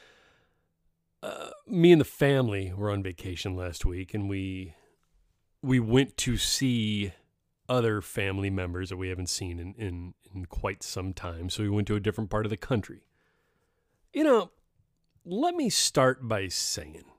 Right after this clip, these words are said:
um, air travel in this pandemic, since, you know, this whole thing started,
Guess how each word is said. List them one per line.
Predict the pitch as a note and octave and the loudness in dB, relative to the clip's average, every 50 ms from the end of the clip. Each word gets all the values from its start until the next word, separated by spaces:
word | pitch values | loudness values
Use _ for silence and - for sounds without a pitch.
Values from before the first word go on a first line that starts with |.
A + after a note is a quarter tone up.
| _ _ _ _ _ _ _ _ _ _ _ C3+ | _ _ _ _ _ _ _ _ _ _ _ -6
um, | B2+ B2+ B2+ B2 A#2+ A#2 A#2 A#2 A#2 A#2 A#2 A2+ _ _ _ _ _ _ _ _ _ _ _ _ _ _ _ _ - | -4 -2 -2 -2 -2 -4 -6 -6 -8 -12 -14 -16 _ _ _ _ _ _ _ _ _ _ _ _ _ _ _ _ 2
air | F#3 G#3+ A#3+ C4 A#3 | 4 6 6 4 2
travel | - - - D#3 C#3 B2 A2+ A2 G#2 G2 G#2+ A2+ - _ _ _ _ _ _ _ _ _ | -2 -2 0 2 2 2 2 0 0 -2 -2 -4 -8 _ _ _ _ _ _ _ _ _
in | C#3+ C3+ B2 B2 | 4 4 6 6
this | A#2 A2+ - - | 4 2 0 -4
pandemic, | _ - A2+ G#2+ G#2 G#2 G2+ G2+ F#2+ F2+ G2 G#2 - - | _ -4 -2 0 0 0 0 -2 -2 -2 -4 -4 -6 -6
since, | - - - G2 F#2+ G2 F#2 - - - - - | -8 -6 -4 -4 -4 -4 -6 -6 -8 -8 -8 -6
you | C#3+ A#2+ | -6 -4
know, | G2+ G2 | -4 -4
this | G2 F#2+ F2+ | -4 -6 -6
whole | - A2 G#2+ | -4 -4 -4
thing | G2 - G2+ G2 G2 | -4 -4 -6 -6 -4
started, | - - - - E2+ E2+ E2+ E2+ F2 F#2 | -6 -8 -8 -10 -12 -10 -10 -12 -12 -14